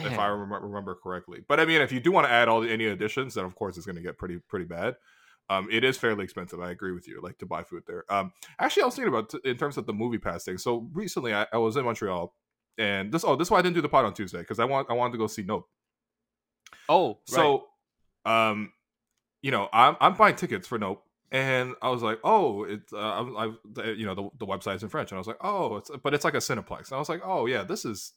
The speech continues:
Speaker 1: this is just, this, uh, the movie Nope, but it's in French 'cause, you know, I'm in Montreal, haha, right?" So I was like, "Yeah, yeah, I'll, I'll get, I'll get two tickets to, uh,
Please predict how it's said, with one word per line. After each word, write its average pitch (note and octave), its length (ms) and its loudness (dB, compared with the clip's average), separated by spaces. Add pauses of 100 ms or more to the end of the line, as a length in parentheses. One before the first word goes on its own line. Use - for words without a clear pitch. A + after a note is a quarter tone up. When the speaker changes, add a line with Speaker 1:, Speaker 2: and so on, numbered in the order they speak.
Speaker 1:
this D#3 140 -8
is C3 100 -8
just, A#2 340 -6
this, A2 240 -8
uh, G#2 100 -4
the G#2 180 -6
movie A#2+ 240 0
Nope, C3+ 340 2
but G2+ 160 2
it's - 80 -4
in B2+ 80 0
French A2 320 -6
'cause, F2+ 220 -8
you G2 80 -6
know, G2 100 0
I'm A2+ 120 0
in A#2 80 -4
Montreal, A#2 300 -2
haha, G#2 300 0
right?" G#2 200 -2 (580)
So - 140 -2
I A#2+ 40 4
was B2 100 0
like, B2+ 100 0
"Yeah, D3+ 240 4
yeah, C#3 140 4
I'll, C3+ 140 4
I'll C3+ 100 6
get, D3+ 200 0
I'll D3 120 4
get D3+ 180 0
two - 160 -4
tickets G#2 360 -4
to, G2 260 -4
uh, F2 260 -6